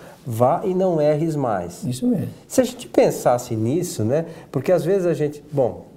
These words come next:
Speaker 1: tô errado, passou e tal." E a gente com-,
Speaker 2: Mantém,
Speaker 1: persiste,
Speaker 2: persiste,
Speaker 1: né? Persiste, a
Speaker 2: persiste.
Speaker 1: gente não muda.
Speaker 2: Nós repetimos muito os nossos equívocos, os nossos desvios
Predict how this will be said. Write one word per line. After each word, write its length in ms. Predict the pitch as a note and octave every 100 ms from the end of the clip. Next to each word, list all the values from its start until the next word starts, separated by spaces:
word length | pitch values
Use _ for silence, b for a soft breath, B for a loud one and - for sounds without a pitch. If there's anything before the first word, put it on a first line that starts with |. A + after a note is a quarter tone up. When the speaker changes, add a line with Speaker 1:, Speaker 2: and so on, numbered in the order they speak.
| - -
Speaker 1:
tô 120 | C3+
errado, 440 | A2 A#2 A#2+ A#2 - - - - -
passou 480 | A2 - - A#2+ B2+
e 60 |
tal." 200 | A#2+ - - B
E 80 | F#3+
a 60 |
gente 200 | F#3 G3+
com-, 320 | - A3 F#3+ E3+ - - G3+
Speaker 2:
Mantém, 340 | D#3 F3+ - C3+
Speaker 1:
persiste, 300 | D#3+ F3+ G2+
Speaker 2:
persiste, 340 | - D#3 D3+
Speaker 1:
né? 160 | C#3+ F#3+
Persiste, 500 | D#3 G3+ G3 G#3+ E3+
a 20 |
Speaker 2:
persiste. 60 | F3+
Speaker 1:
gente 380 | G3+ F#3+ F3 - -
não 340 | F3+ F#3 G3+
muda. 480 | F3+ F#3 F3+ F#2+ E2+ - - - -
Speaker 2:
Nós 240 | - D#3+ D3+
repetimos 720 | E3 F3+ F3 - F#3+ F#3+ E3
muito 520 | D#3+ G3 A#3+ A#3 -
os 120 | D3+
nossos 440 | B2+ D3+ D3 E3+ B2
equívocos, 1080 | C3 - - F#3 F3 G3+ F3+ - G3 - - B -
os 160 | C3+
nossos 420 | C3+ C3+ B2+ D3+
desvios 1120 | B2 D#3 D#3 A2 A#2+ F#3 F#3+ G3 G#3+ G3 -